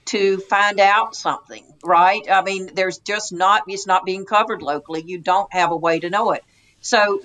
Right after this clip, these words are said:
a classic example is the pandemic most recently,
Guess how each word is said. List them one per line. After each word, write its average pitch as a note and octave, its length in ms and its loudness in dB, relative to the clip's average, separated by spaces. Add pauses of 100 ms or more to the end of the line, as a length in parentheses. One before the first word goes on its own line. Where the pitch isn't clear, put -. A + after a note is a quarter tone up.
(300)
a F#3+ 100 4
classic A#3 540 -2
example A3 580 -6
is A3+ 220 -4
the A#3 80 -2
pandemic A#3+ 600 -4 (320)
most F3 280 2
recently, D3+ 540 -6